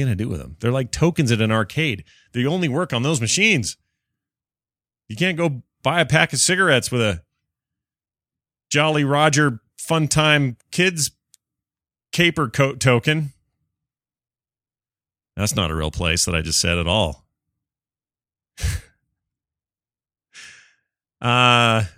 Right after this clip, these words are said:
they also, on the forums, this was posted by Grimiku, broke down the basics of how life on hit will work moving forward. There has been much confusion in the world about how life on hit works, what it is,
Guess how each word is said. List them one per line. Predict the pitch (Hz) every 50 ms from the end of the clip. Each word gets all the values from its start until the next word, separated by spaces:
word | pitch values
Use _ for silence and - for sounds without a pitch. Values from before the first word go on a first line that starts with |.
| _ _ _ _ _ _ _
they | - 131 151
also, | 180 220 220 165 175 156 147 139 127
on | 117 113 117 110
the | 107
forums, | - 101 92 87 87 92 107 107
this | 113 104 92
was | 95 90
posted | - 107 98 90 - 87
by | 82 87 85 82 80
Grimiku, | 80 82 107 139 147 117 - - 98 107 135 151 - _ _ _ _ _ _ _ _ _ _ _ _ _ _ _ _ _ _ _ _ _ _ _
broke | 127 131 127 -
down | - 131 123 123 120 117 117 117 113 -
the | - 110 117
basics | 95 135 143 151 - - 123 - -
of | 113 92
how | - 104 101
life | 98 98 101 104 110 -
on | 113 101 92
hit | 87 82 113 - -
will | 123 117 104
work | 101 110 113 110 -
moving | 104 101 104 95 92 85
forward. | - - 104 104 110 117 117 110 110 - _ _ _ _ -
There | 120 90 90
has | 87 82 76
been | 76 98 95 90 90 87 80 - _
much | - 107 127 - - -
confusion | - 104 - - 117 127 123 127 131 123
in | 120
the | 120
world | 117 120 123 131 117
about | 107 95 87 90
how | 101 101 101
life | 101 101 101 - 107
on | 101 92
hit | 90 107 104 - _
works, | 101 95 113 131 - - -
what | 101 98 95
it | 90 92
is, | 101 113 120 117 120 117